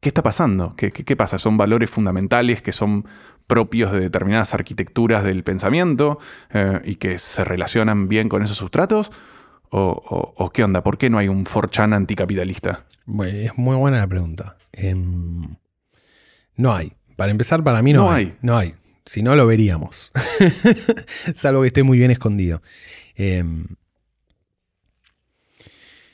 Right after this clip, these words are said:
Speaker 2: yo creo, creo mucha-, eh, son muchas cosas. Em, fundamentalmente creo que la izquierda históricamente se organizó más en torno a estructuras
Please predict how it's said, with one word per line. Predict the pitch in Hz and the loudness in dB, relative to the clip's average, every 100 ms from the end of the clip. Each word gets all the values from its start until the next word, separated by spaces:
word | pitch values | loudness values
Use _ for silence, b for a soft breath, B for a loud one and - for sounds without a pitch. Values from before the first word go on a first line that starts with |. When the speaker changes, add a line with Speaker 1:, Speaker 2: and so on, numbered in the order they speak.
| b _ | b _
Speaker 2:
yo | - 151 | 0 2
creo, | 160 | 2
creo | - 175 190 | 2 4 6
mucha-, | 185 190 - | 6 4 0
eh, | 127 127 113 | 0 0 -2
son | - 165 | -2 2
muchas | 165 160 123 107 | 4 4 4 0
cosas. | - 107 - 92 - - _ - | 0 -4 -2 -8 -10 -20 _ -10
Em, | 92 87 85 85 82 82 82 80 90 _ _ _ _ | -6 -4 -4 -4 -4 -6 -8 -8 -12 _ _ _ _
fundamentalmente | - 107 110 131 147 175 185 165 | -4 0 2 2 2 0 2 2
creo | 151 | 2
que | 139 | 2
la | 113 | 0
izquierda | - - 156 165 | -2 0 2 4
históricamente | 151 - 139 131 120 139 143 | 2 0 0 0 2 2 0
se | 139 - | -2 -2
organizó | 107 104 98 98 - 127 131 147 | -2 0 -2 -4 -2 0 0 0
más | 151 113 117 135 - | -2 0 0 -2 -4
en | 107 98 | -2 -2
torno | 101 117 123 113 113 | -2 0 0 0 0
a | 123 | 0
estructuras | - 104 98 117 107 | -2 -6 -2 0 0